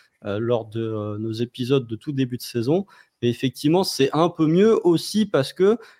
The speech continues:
l'une des, enfin, l'un des problèmes du Thunder au rebond, c'était effectivement que tu manquais de time et que t'avais beaucoup de joueurs passifs.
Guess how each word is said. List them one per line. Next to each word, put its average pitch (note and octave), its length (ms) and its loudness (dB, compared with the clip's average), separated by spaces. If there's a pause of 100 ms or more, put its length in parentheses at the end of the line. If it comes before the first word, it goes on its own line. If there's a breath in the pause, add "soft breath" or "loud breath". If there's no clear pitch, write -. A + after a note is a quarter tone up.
(140)
l'une D3+ 540 2
des, C3 440 4 (140)
enfin, A2+ 300 -2
l'un C#3 140 2
des D3 140 0
problèmes C#3+ 460 0
du A#2+ 120 -4
Thunder B2+ 340 0
au A2 280 0
rebond, C3 440 0 (300 soft breath)
c'était C3 460 -2
effectivement C#3 540 -2
que D3+ 40 -14
tu A#2+ 100 -8
manquais A#2 300 -2
de - 60 -18
time F#3 240 0
et B2+ 60 -2
que - 80 -20
t'avais B2 180 -2
beaucoup B2+ 300 -6
de A#2 40 -8
joueurs C#3+ 240 -2
passifs. - 500 -6